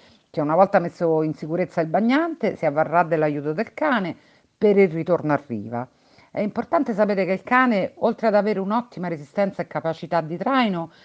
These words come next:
è il numero uno nello sfruttare al meglio le correnti e quindi sarà lui a decidere il per-, percorso più adeguato,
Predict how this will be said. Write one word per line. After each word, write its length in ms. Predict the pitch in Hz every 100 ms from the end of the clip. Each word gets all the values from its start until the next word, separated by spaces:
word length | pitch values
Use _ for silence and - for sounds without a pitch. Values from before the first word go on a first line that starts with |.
| _
è 100 | 156
il 120 | 175
numero 520 | 180 190 190 196 214 247
uno 340 | 233 202 175
nello 300 | - 190 185
sfruttare 640 | 175 - 180 - 196 185 180
al 160 | 180 180
meglio 260 | 196 190
le 100 | 185
correnti 640 | 170 143 147 139 135 170 165 - - -
e 120 | 190
quindi 300 | - 269 233
sarà 200 | 202 180
lui 220 | 226 240
a 60 | 175
decidere 420 | 165 185 175 165
il 80 | 165
per-, 220 | - - _ - -
percorso 500 | 170 165 202 - 185
più 140 | 160 175
adeguato, 640 | 165 190 220 220 185 160